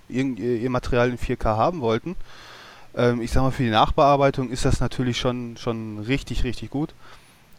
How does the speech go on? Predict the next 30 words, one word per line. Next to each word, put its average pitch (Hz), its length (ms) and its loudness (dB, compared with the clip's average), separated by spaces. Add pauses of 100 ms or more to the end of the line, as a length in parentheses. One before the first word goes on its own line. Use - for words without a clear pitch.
(120)
Da 113 180 2
du 131 140 2
halt, 120 340 0
ähm, 113 400 -4 (720)
ja, 104 220 2
reinzoomen 117 540 -2
kannst 113 300 0
in 113 80 -4
das 113 160 -4
Bild, 120 260 -2
ohne 117 580 -2
großartige, 113 960 -2 (260)
ähm, 98 220 -12 (460)
Verluste 120 480 -4
der 110 180 0
Bildqualität 120 580 -4
zu 104 160 -6
haben. 123 260 2 (800)
Aber 113 160 -2
ich 113 100 -6
kam 120 260 2 (840)
immer 165 440 6 (140)
bisher 135 340 4
mit, 127 300 -2
äh, 117 340 2
mit 113 160 -6
Full 160 220 4
H 127 120 6
D 110 160 2
aus. 127 360 2